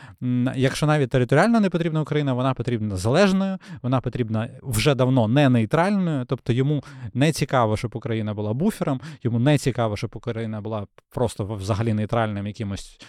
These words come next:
ем, мостом чи чимось іншим, та? Йому цікаво, щоб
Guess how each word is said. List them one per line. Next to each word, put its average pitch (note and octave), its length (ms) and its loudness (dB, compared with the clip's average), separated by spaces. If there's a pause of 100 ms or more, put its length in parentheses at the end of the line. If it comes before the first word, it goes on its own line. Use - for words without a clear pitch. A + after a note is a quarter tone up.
(240)
ем, A2 200 -6
мостом A2 1400 -2
чи C3+ 140 -6
чимось B2 360 -2
іншим, G#3 340 2
та? D#3+ 180 -2 (400)
Йому D3 180 0
цікаво, D3+ 300 0
щоб - 200 -6